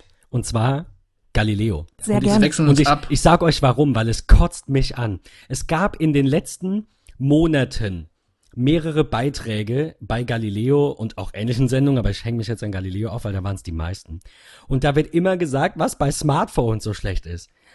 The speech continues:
Speaker 1: Warum sagt ihr nicht Android? Weil auf I O S treffen neun von zehn dieser Tipps und dieser Dinge nicht zu. Das kotzt mich wirklich an, weil der Eindruck,
Speaker 2: Der Rant des
Speaker 1: ähm,
Speaker 2: Tages geht
Speaker 1: der,
Speaker 2: an
Speaker 1: das
Speaker 3: Qualitätsjournalismus.
Speaker 1: ist, ist auch gleich schon vorbei, der Rant. Ich will nur sagen,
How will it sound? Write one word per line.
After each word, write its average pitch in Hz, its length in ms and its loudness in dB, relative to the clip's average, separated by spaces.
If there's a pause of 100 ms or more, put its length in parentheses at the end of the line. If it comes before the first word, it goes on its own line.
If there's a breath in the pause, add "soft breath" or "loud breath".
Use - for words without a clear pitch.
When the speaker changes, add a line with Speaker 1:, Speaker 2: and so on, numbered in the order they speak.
Speaker 1:
Warum 170 240 0
sagt 165 260 0
ihr 190 80 4
nicht 165 220 0
Android? 131 480 0
Weil 120 220 -2
auf - 200 -4
I 147 140 2
O 160 40 2
S 143 240 -4
treffen 143 680 -2
neun 151 320 4
von 135 240 0
zehn 156 380 0
dieser 139 320 0
Tipps - 320 2
und 135 140 -2
dieser 131 220 0
Dinge 139 280 0
nicht 151 360 2
zu. 120 480 -2 (520 soft breath)
Das - 440 -6
kotzt - 340 4
mich 120 380 -2
wirklich 190 400 0
an, 123 260 -4 (400 soft breath)
weil 135 160 0
der 139 160 2
Eindruck, 180 340 0
Speaker 2:
Der 202 120 4
Rant 214 160 2
des - 80 0
Speaker 1:
ähm, 151 80 0
Speaker 2:
Tages 196 480 -2
geht - 80 -4
Speaker 1:
der, 170 120 -2
Speaker 2:
an 190 120 -2
Speaker 1:
das 190 140 4
Speaker 3:
Qualitätsjournalismus. 175 840 6
Speaker 1:
ist, 127 140 4
ist - 0 -
auch 202 120 6
gleich 180 220 2
schon 185 160 2
vorbei, 127 340 0
der 170 160 4
Rant. 180 220 2
Ich - 160 -8
will 175 80 2
nur 170 140 2
sagen, 151 340 -2